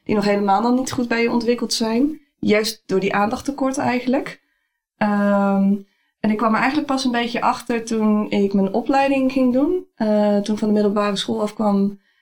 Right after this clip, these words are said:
ben ik social work gaan studeren. En, ehm, nou ja, dan krijg je vanaf het eerste jaar al dat je heel veel op jezelf moet gaan reflecteren en gaat nadenken, hoe zit ik in elkaar? Ehm, je komt erachter, eh,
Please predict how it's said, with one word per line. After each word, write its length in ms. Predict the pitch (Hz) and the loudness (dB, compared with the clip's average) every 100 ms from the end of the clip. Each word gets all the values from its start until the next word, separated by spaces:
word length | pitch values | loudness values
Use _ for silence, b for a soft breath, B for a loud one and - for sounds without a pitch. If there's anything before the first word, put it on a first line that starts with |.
| B | B
ben 180 | 214 202 | -2 0
ik 140 | 196 | 0
social 360 | 202 208 180 196 | -2 -2 0 0
work 180 | 226 285 | 0 0
gaan 180 | 277 | 0
studeren. 720 | 269 269 262 254 247 247 269 - _ | 0 0 0 0 0 0 -2 -6 _
En, 600 | 214 202 202 202 196 190 - | 0 2 4 4 4 2 2
ehm, 580 | 196 185 185 185 185 185 196 - _ _ _ _ _ | 2 2 2 2 2 2 -2 -6 _ _ _ _ _
nou 140 | - | -2
ja, 100 | - | 0
dan 340 | 165 185 185 | -2 -2 -2
krijg 240 | 185 196 185 | -2 0 0
je 80 | 202 | 0
vanaf 440 | 190 185 196 - | -2 -4 -8 -10
het 120 | - 196 | -6 0
eerste 300 | 208 202 214 | 0 0 0
jaar 200 | 190 185 | 0 0
al 80 | |
dat 120 | 190 196 | -2 -2
je 80 | |
heel 300 | 208 226 240 | 0 2 2
veel 340 | 208 214 214 214 | 2 2 2 0
op 120 | 196 | 0
jezelf 340 | 196 196 190 | 0 0 0
moet 100 | 202 - | 0 -2
gaan 140 | 190 | 0
reflecteren 720 | 196 190 190 - 180 180 180 | 0 -2 -6 -4 -2 0 0
en 100 | 185 | -2
gaat 140 | 180 196 | -2 -2
nadenken, 560 | 185 180 185 190 190 | 0 0 2 0 0
hoe 100 | 190 | -2
zit 240 | 190 202 - | 0 -2 -2
ik 140 | 196 | -2
in 120 | 196 | 0
elkaar? 580 | 190 185 185 175 180 180 b b b _ | 0 0 0 0 0 -4 b b b _
Ehm, 560 | 190 185 180 175 175 175 - _ _ | -2 2 4 4 4 4 0 _ _
je 140 | - 175 | -4 -2
komt 260 | 190 185 | 0 0
erachter, 720 | 190 185 - 202 185 180 202 _ | 0 -2 0 0 0 -2 -4 _
eh, 500 | 190 175 170 170 | -2 2 4 4